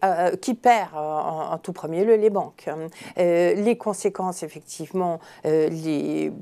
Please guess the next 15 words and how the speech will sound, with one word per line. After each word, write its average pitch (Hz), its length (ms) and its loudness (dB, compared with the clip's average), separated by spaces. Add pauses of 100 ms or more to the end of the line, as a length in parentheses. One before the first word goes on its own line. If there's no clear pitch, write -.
traditionnelles, 170 720 -2
assez 147 220 -6
classiques, 220 480 -4
ce - 120 -14
sont 160 140 -8
des 151 120 -2
tensions 233 580 -6
de 165 100 -6
fait 220 340 -2
sur - 160 -10
les 156 80 -8
marchés 160 420 -2
interman-, 185 520 -4
interbancaires, 185 720 -4 (240)
hein, 170 140 -16